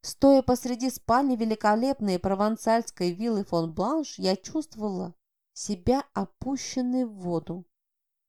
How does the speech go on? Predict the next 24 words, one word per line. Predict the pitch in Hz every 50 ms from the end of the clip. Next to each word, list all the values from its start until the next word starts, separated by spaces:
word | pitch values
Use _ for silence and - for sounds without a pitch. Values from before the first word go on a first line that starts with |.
| _ _ _ _ -
Её | - 233 254 247 214 214 247 233 202
текучая | 196 - - 214 214 - - - 233 220 - - - 190 180 180
плотная | - - 202 202 220 220 - - 185 180 185 180
масса | 170 170 170 180 233 269 254 - - - 165 160 170 - _ _ _ _ _ _ _
проникала | - 196 196 196 190 180 175 _ - 190 202 196 185 175
в | 165 175
ноздри | 170 170 170 196 233 254 214 185 185 165 160 160 - _ _ _ _ _ _ _
и | - 214 196
забивала | 185 190 185 175 175 175 165 170 190 202 208 202 185
дыхательные | 165 165 170 - - 175 175 - - 175 180 175 170 165
пути. | - - 175 - - - - - - _ _ _ _ _ _ _ _ _ _ _ _ _ _ _ _ _ _ _ _ _ _ _ _ _ _ _ _ _
Порыв | 262 294 320 330 311 - -
схватить | - - - 202 226 247 285 269 -
телефон | - 233 226 226 - 247 240 226
Уиллы | 208 202 214 262 277 262 233
и | - - 220
перечитать | 202 - 226 220 220 214 - - 247 - - 233 226 214
всю | - - - 220
переписку | 202 - 202 196 196 - - 247 233 - - - 180
со | 175 - 170
Сьюзан | 170 - - 226 269 277 240 226 208 196 180
был | 180 202 202 196
так | - _ - 247 254 269 277
силён, | - - - - 320 339 311 359 320 262 208 180 170 160